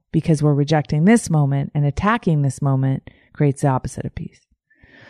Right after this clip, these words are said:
Hope separates us from the emotion we want to feel,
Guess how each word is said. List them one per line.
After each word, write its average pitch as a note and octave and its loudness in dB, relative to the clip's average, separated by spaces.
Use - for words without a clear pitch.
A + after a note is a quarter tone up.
Hope A3+ 2
separates D#3+ 0
us C3+ -2
from D3+ -4
the D3+ 0
emotion D3 0
we D3 0
want D3 -2
to - -10
feel, G#3+ -6